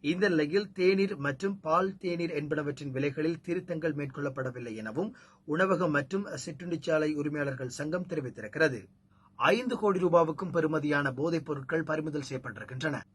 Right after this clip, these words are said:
பாமன்கடை பகுதியில் ஐந்து கோடி ரூபாவிற்கும் அதிக பெறுமதியான போதைப் பொருட்களுடன் ஒருவர் கைது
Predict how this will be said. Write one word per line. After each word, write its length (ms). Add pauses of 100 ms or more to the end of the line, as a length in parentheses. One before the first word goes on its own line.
(140)
பாமன்கடை 500
பகுதியில் 520
ஐந்து 420
கோடி 260
ரூபாவிற்கும் 500
அதிக 340
பெறுமதியான 540
போதைப் 340
பொருட்களுடன் 520
ஒருவர் 320
கைது 260